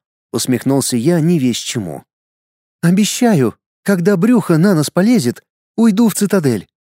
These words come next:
Толку от меня не будет, а проблем добавлю». «Обещаешь?» с надеждой спросил я. «Ну, когда живот, э, полезет?» «Но не раньше»,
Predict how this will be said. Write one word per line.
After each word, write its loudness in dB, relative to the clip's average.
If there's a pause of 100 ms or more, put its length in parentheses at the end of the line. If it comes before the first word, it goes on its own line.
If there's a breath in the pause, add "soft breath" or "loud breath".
(200)
Толку 2
от 0
меня 4
не 2
будет, 0 (240)
а 0
проблем 2
добавлю». 0 (800)
«Обещаешь?» -4 (340)
с -10
надеждой -2
спросил -4
я. -8 (600)
«Ну, 0
когда -2
живот, 0
э, -8
полезет?» -2 (600)
«Но 2
не 4
раньше», 0